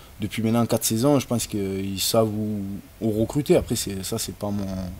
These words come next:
c'est pas mon boulot. En tout cas, voilà, c'est sûr que, mais je pense que même si on bouge pas, je sais, je sais que, euh, les joueurs, euh, voilà, défensifs vont faire les, euh, vont faire les efforts aussi. Il y a eu ce changement de système aussi. On découvre, on est plus offensif et c'est ce qui fait peut-être aussi qu'on prend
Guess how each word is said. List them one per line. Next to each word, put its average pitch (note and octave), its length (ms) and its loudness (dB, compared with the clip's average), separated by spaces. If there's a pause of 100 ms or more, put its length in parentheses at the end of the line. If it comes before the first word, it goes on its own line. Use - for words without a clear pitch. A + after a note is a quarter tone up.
c'est - 180 -10
pas A2 80 -2
mon A2 140 0
boulot. B2 240 0
En G#2 80 0
tout - 120 -10
cas, A2+ 260 2 (1300)
voilà, G2 140 0
c'est - 120 -2
sûr - 220 0
que, A2+ 340 6
mais A2+ 220 6
je G#2 80 -4
pense C#3 240 6
que A#2+ 80 4
même C3 200 8
si C3+ 160 6
on B2 60 8
bouge A#2 260 2
pas, C#3 220 12
je A2 140 0
sais, A#2 320 2
je G#2 100 -2
sais B2 180 2
que, A#2 120 -2
euh, G#2 500 4
les G#2 160 -2
joueurs, A2+ 380 4
euh, G2+ 360 0 (420)
voilà, B2 180 8
défensifs G#2+ 420 2
vont A2 140 2
faire A2+ 200 4
les, G#2 200 2
euh, F#2+ 200 0 (460)
vont A2 120 4
faire A2+ 160 6
les A2 120 4
efforts C#3+ 200 4
aussi. B2+ 180 2
Il - 20 6
y A2+ 40 6
a - 20 6
eu G#2+ 120 2
ce A2 180 -2
changement A#2+ 580 2
de A#2 80 6
système A#2+ 400 4
aussi. C#3 320 4
On B2 100 6
découvre, A2 400 2
on A2+ 60 4
est G#2+ 100 2
plus B2+ 240 0
offensif B2+ 560 2
et A2 60 2
c'est G2 220 -4
ce - 100 -2
qui - 120 -2
fait A#2+ 160 2
peut-être A#2+ 360 0
aussi A#2 180 -2
qu'on A2+ 140 0
prend A2+ 200 0